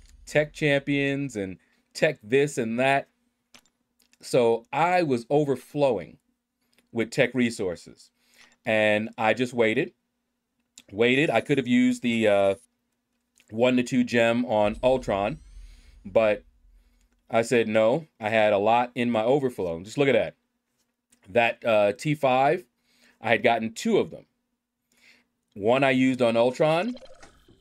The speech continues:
and now I'm using the final one on Warlock. And I waited. I kept that just for Warlock.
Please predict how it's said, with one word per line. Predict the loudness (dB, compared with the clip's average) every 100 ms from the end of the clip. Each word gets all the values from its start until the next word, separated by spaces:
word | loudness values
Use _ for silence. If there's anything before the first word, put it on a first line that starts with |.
| -6
and | -4
now | 0 0 2
I'm | 2
using | 0 0 -4
the |
final | 0 -2 0 -2
one | -4 -4
on | -2 -2 -4 -8
Warlock. | -4 -2 0 -4 -12 _ _ _ _ -6
And | 0
I | 0
waited. | 2 2 0 -6 _ _ -4
I | -4
kept | -2 -4 -4 0
that | 0 0 -4 -20
just | -4 0 0 0 -10 -20
for | -14 -4 0 2 0 -4 _
Warlock. | -4 0 0 -2 -12